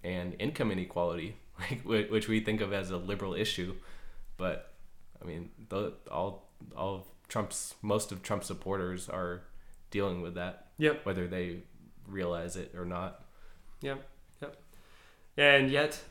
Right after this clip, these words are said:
Speaker 2: they support a billionaire who seems to have the opinion that the wealthier you are, the better you are, and the smarter you are.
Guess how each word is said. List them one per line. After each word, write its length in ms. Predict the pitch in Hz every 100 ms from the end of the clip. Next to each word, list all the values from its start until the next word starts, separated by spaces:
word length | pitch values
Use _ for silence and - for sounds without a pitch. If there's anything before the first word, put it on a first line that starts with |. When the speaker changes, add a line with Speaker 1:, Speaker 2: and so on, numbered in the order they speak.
| -
Speaker 2:
they 120 | 131
support 460 | 131 131 135 131 143 160 - - -
a 280 | 131 127 131
billionaire 560 | 127 139 147 127 123 127 - - -
who 380 | 135 127 127 127 -
seems 360 | - 143 139 -
to 220 | 131 127
have 160 | 131 127
the 80 | 127
opinion 400 | 123 131 131 131
that 160 | 127 123
the 60 |
wealthier 680 | 123 127 131 135 127 123 123 -
you 200 | 135 127
are, 160 | 123 127
the 80 |
better 260 | 127 127 127
you 180 | 127 123
are, 280 | 120 127 135
and 100 | 147
the 60 | 127
smarter 340 | 127 123 127
you 200 | 123 123
are. 260 | 123 127